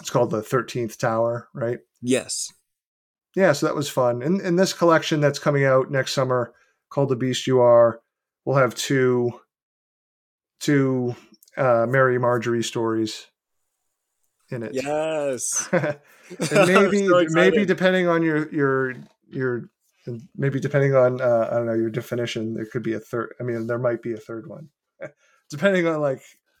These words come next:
Speaker 1: yeah, I don't know. But yeah, I, so I don't think I'd ever write a sequel to A Head Full of Ghosts, but I like write, occasionally I'd write, like, you know, really short ones where it's like, you know, Marjorie's telling Mary another story or vice versa.
Speaker 2: Yeah, it,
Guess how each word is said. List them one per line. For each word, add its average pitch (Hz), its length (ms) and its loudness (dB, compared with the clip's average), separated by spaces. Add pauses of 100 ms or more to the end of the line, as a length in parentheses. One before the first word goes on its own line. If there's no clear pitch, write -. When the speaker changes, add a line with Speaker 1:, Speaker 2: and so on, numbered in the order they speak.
(260)
Speaker 1:
yeah, 131 120 -8
I 110 40 -10
don't 107 140 -12
know. 101 140 -14 (1400)
But 156 100 0
yeah, 165 300 2
I, 147 100 -8 (180)
so 190 180 2
I 202 60 6
don't 220 100 -2
think 220 160 -4
I'd 165 100 2
ever 147 160 0
write 143 160 4
a 123 40 -8
sequel 147 320 -8
to 131 120 -8
A 120 40 -6
Head 117 120 -10
Full 113 140 -12
of 110 80 -12
Ghosts, 107 340 -12
but 110 220 -8 (1500)
I 139 60 -2
like 143 240 2
write, 135 220 2 (200)
occasionally 151 480 2
I'd 131 120 0
write, 135 180 2
like, 123 140 -6 (160)
you 156 60 -4
know, 127 100 -2
really 117 240 -2
short 123 320 -6
ones 120 280 -6
where 113 140 -6
it's 110 140 -8
like, 113 100 -6 (160)
you 135 140 -2
know, 110 80 -2
Marjorie's 110 440 -4
telling 104 240 -6
Mary 104 280 -4
another 98 200 -10
story - 520 -10
or 110 160 -8
vice 107 180 -6
versa. - 400 -12 (1120)
Speaker 2:
Yeah, 190 320 -16
it, 165 240 -6